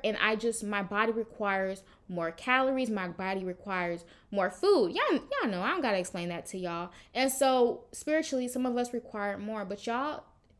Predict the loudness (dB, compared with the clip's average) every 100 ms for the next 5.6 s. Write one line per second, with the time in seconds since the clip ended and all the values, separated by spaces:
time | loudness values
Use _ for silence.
0 | _ _ _ _ -8 -2 0 -2 -4 -4
1 | -6 -8 -2 -2 4 6 6 4 -2 -16
2 | -10 2 4 4 4 6 6 4 2 4
3 | 0 0 0 0 0 0 -2 0 2 2
4 | 0 -6 -6 -4 -4 -4 0 2 2 0
5 | -6 -4 -2 -2 -2